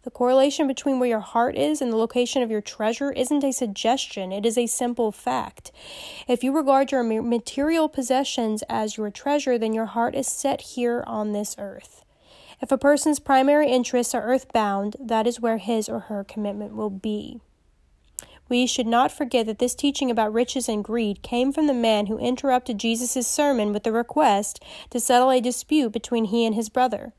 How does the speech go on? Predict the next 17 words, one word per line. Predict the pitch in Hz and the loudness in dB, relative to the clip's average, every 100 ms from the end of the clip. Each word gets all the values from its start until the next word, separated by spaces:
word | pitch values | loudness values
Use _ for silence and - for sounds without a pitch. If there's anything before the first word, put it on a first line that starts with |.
| - | -4
To | 247 | 2
this | 233 330 - | 4 4 2
man | 233 214 208 | 2 2 2
and | 208 240 | 0 0
to | 320 311 | 0 4
all, | 339 247 196 | 6 6 4
Jesus | 196 226 233 254 - | 0 -2 -2 -4 0
warned | 285 262 220 | 0 2 0
about | 220 | 0
the | 220 214 | 0 0
location | 214 - 247 254 - 277 | -2 -4 -4 -4 -2 -2
of | 254 240 | -2 -2
his | 240 | -4
treasure | - 247 233 254 254 | -4 -2 0 0 -2
and | - 220 208 | -2 -4 -4
his | 214 - | -10 -10
heart. | 196 - - | -10 -10 -16